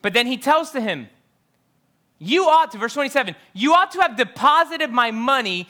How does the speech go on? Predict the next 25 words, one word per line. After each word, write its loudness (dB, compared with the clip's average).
at 2
very 2
least, -2
you 0
ought 2
to -2
have -4
deposited -2
my -2
money -2
with -6
the 0
bankers, -2
and 2
at 0
my 0
coming, 0
I 4
would 0
have 2
received -4
back 2
my 0
own 2
with -2